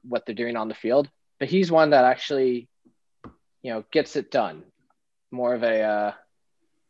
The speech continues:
you know, more of Ronaldo than, like, Ravel Morrison or something,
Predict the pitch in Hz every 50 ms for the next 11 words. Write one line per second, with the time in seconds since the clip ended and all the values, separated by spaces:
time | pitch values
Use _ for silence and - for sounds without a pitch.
0 | _ _ _ _ _ _ _ _ _ _ _ _ _ _ _ _ _ 202 _ _
1 | _ - 104 104 101 107 120 123 123 123 120 - - 127 117 120 123 127 127 120
2 | 120 117 117 113 110 104 107 107 107 101 101 104 - - 110 113 107 107 110 107
3 | 104 101 98 95 95 92 92 - - 92 78 78 82 76 - - - 101 - -
4 | - 82 71